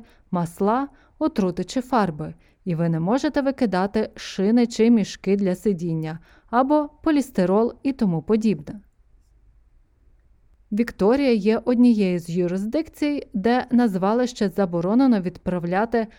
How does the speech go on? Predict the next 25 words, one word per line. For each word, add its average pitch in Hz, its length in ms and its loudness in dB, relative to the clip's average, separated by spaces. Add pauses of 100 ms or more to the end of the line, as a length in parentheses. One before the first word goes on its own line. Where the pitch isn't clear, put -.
(160)
електровідходи, 202 1080 -2 (300)
оскільки 175 500 -4
вони 240 260 2
містять 247 520 4
небезпечні 196 800 -2
матеріали. 214 680 -2 (460)
Це 180 120 -2
означає, 285 680 0 (260)
що 285 500 2
місцеві 196 840 0
ради 294 420 0 (300)
в - 80 -20
цьому 190 320 2
питанні 285 520 2
не 240 220 4
прийматимуть 220 840 0
електронні 180 720 -2
відходи, 277 580 -2 (280)
якщо 220 280 -2
інше 254 520 2
не 202 260 2
зазначено 185 840 -2 (100)
на 233 300 0 (180)
їхньому 175 500 -4
веб-сайті. 175 840 -4